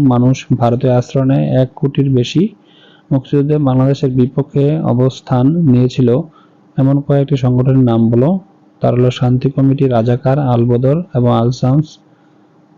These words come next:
তারপর হচ্ছে তোমাদের আঠাইশ নম্বর প্রশ্ন, প্রশ্ন প্রতি বছর কত তারিখে শহীদ বুদ্ধিজীবী দিবস পালন করা হয়? চোদ্দই ডিসেম্বর।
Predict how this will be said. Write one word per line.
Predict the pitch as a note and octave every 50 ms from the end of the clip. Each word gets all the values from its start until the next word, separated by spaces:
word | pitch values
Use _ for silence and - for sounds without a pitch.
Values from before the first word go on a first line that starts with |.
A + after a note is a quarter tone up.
| _ _
তারপর | - C3 C3 C3+ - C#3
হচ্ছে | C#3 C3+ C#3+
তোমাদের | D3 D3 D3 C#3+ C#3+
আঠাইশ | B2+ B2 B2 - C3 C3 - -
নম্বর | C#3+ C#3 C#3 C#3+
প্রশ্ন, | D3 D3 C#3 C#3 C#3+ C#3 C#3+ C#3+
প্রশ্ন | C#3+ - C#3 B2 - D3 C#3
প্রতি | C3 - C3+ C3 - C#3
বছর | C3+ C3 B2+ B2 - - C3+ D3 F3 F3 _ _ _ _ _ _ _ _ _ _ _ _ _ - - - - - _
কত | - - C#3 C#3
তারিখে | C3+ C#3 D3 C#3+ C#3+ C#3 C#3+ D3+ C#3+
শহীদ | - - C3+ C3 C3 C3
বুদ্ধিজীবী | B2+ B2+ B2 B2+ C3+ D3 C#3 C#3 C#3
দিবস | C#3 C#3+ C#3+ C#3 B2+
পালন | - B2+ B2+ B2+ C3
করা | C3+ C#3 C3+ C3
হয়? | C3 D3+ D#3+ D#3 -
চোদ্দই | - C3 B2 B2 B2+ C3 C3+ C3
ডিসেম্বর। | B2+ B2 B2 - C3+ B2+ B2 A#2+ B2+ D3+